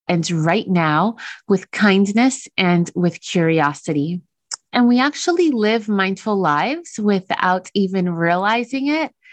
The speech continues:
When we become aware to it, though,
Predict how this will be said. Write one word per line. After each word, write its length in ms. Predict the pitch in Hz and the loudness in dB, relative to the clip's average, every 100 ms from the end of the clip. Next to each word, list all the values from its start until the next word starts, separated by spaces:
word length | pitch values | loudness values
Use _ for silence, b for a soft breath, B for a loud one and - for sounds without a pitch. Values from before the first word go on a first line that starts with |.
| B B B - | B B B -2
When 140 | 220 | 0
we 120 | 226 | 0
become 540 | 214 220 - 262 285 - | -2 -6 -2 -2 0 -2
aware 600 | 202 185 190 220 302 339 - | -2 -2 -2 0 0 -2 -6
to 160 | 214 170 | -4 -2
it, 240 | 151 - | -2 -2
though, 500 | 156 147 151 196 | -2 0 0 -2